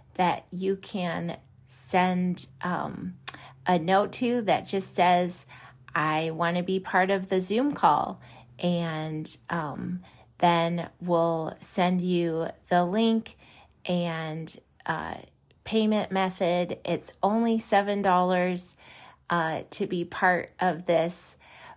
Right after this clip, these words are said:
very first Zoom call. So I can't wait to hang out with you guys on Thursday evening, uh, September twenty-eighth. So, um,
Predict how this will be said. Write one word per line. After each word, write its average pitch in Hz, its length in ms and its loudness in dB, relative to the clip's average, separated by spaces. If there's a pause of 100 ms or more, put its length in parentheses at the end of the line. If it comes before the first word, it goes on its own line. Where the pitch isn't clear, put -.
very 185 380 4
first 185 420 0
Zoom 185 240 2
call. 151 380 4
So 151 500 2 (420)
I 170 80 -2
can't 175 340 -4
wait 175 360 -2
to 160 480 -4 (140)
hang 214 320 -2
out 175 200 -2
with 180 220 -6
you 175 120 0
guys 151 580 0 (100)
on 147 420 -4 (100)
Thursday 180 800 -4
evening, 156 640 -4 (680)
uh, - 320 -2 (120)
September 151 1080 -4 (100)
twenty-eighth. - 840 -6 (760)
So, 160 800 0 (160)
um, 170 720 -2